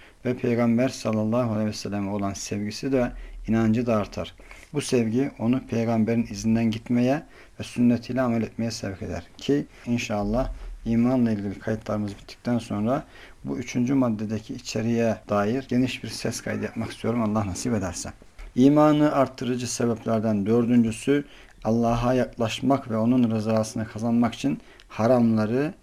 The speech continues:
masiyetleri ve yasakları terk etmek. Beşinci sebep ahiret yurduna yönelmek, söz ve davranışlarıyla ahiret için çalışmak, dünyaya değer vermemek,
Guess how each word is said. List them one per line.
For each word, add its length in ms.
masiyetleri 800
ve 60
yasakları 560
terk 320
etmek. 380
Beşinci 400
sebep 320
ahiret 540
yurduna 360
yönelmek, 680
söz 420
ve 160
davranışlarıyla 1000
ahiret 300
için 200
çalışmak, 640
dünyaya 520
değer 300
vermemek, 600